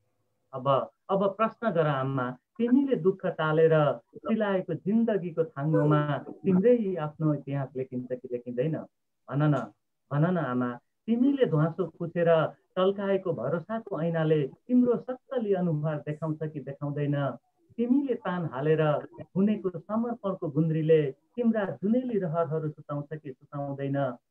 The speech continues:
तिमीले दैलो खोलेर उघारेको फराकिलो आकाशमा तिम्रै खुसीहरूको घाम उदाउँछ कि उदाउँदैन? र आफ्नै वैँचालु उमेर फाँडेर तिमीले सम्याएको जीवनको खोरियामा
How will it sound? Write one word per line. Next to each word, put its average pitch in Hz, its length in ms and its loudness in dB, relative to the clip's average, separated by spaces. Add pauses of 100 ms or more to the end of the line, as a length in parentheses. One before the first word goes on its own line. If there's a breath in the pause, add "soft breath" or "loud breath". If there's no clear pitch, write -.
(280)
तिमीले 247 400 0
दैलो 165 340 0
खोलेर 147 640 0 (220)
उघारेको 170 520 -2
फराकिलो 208 600 -6
आकाशमा 147 720 -4
तिम्रै 226 680 -2
खुसीहरूको 156 640 -4
घाम 147 380 -4
उदाउँछ 143 380 -6
कि 147 100 -14
उदाउँदैन? 139 760 -2 (360)
र 165 320 4 (340)
आफ्नै 247 380 0
वैँचालु 175 500 0
उमेर 160 280 -2
फाँडेर 147 580 -2
तिमीले 247 680 0
सम्याएको 160 640 -4
जीवनको 151 560 -2
खोरियामा 139 640 -6